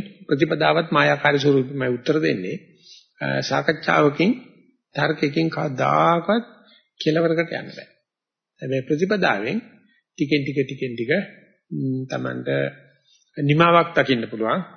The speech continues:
ඒ නිමාව දකින්න ගොඩාක් ඒකේ වංචනික බව,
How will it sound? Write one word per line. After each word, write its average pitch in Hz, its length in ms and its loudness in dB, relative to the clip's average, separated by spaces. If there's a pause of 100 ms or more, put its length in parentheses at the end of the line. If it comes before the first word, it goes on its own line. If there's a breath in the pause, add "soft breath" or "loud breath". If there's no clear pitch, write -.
(380)
ඒ 135 120 0
නිමාව 131 300 0
දකින්න 135 340 -2
ගොඩාක් 143 600 2
ඒකේ 147 320 -2 (400 loud breath)
වංචනික 135 460 0
බව, 131 240 0